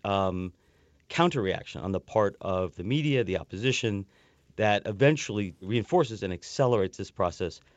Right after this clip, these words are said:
of norm erosion. So, uh, I take Alberto Fujimori in Peru, was an outsider like Donald Trump, did not have any kind of an authoritarian project, much like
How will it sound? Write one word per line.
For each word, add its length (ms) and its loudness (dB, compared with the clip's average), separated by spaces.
of 160 0
norm 240 0
erosion. 400 -4
So, 280 0
uh, 200 -2
I 240 -4
take 340 -2
Alberto 360 0
Fujimori 480 -2
in 100 -4
Peru, 420 -2
was 140 -4
an 60 2
outsider 420 2
like 160 0
Donald 300 -2
Trump, 400 0
did 120 0
not 160 4
have 160 0
any 120 -2
kind 180 -6
of 80 -10
an 60 -16
authoritarian 680 -2
project, 480 2
much 240 -6
like 240 -16